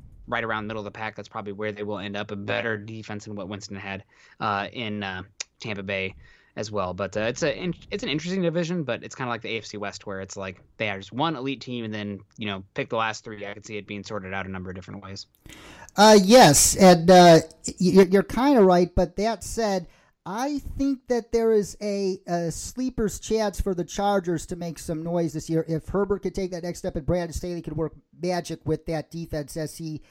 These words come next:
Speaker 2: has, uh, tended to do, or as Vic Fangio's disciples have tended to do. And, uh, but I don't see a similar possibility in the N F C South at all. It's like the Bucs and everybody else, and the chances of them being, uh, overtaken are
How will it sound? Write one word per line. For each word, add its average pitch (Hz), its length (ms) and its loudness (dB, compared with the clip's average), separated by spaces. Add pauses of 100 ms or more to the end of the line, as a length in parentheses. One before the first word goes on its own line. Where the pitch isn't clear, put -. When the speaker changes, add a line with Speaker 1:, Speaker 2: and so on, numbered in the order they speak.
(200)
Speaker 2:
has, 151 280 -4
uh, 151 160 -4
tended 160 280 -4
to 139 60 -14
do, 175 100 -2
or 160 120 0
as 151 160 -2
Vic 165 200 -8
Fangio's 165 540 -4
disciples 139 520 -8
have 120 100 -12
tended 127 280 -10
to 123 80 -14
do. 113 300 -10 (380)
And, 165 360 -8
uh, 156 340 -2 (400)
but 170 240 0
I 214 180 -2
don't 254 220 -2
see 240 200 -6
a 214 60 2
similar 220 320 -4
possibility 202 580 -2
in 185 80 -2
the 180 120 -14
N 196 60 -6
F 196 100 -8
C 190 100 -12
South 185 320 -4
at 180 80 -2
all. 180 320 -2
It's 165 220 -6
like 175 200 -4
the 165 100 -4
Bucs - 520 -2
and 190 220 -4 (140)
everybody 196 520 -4
else, 185 300 -2
and 185 180 -6
the 170 80 -8
chances 196 460 -6
of 151 180 -10
them 190 280 -2 (380)
being, 196 380 -6
uh, 165 120 -2
overtaken 190 720 -4 (140)
are 180 400 -2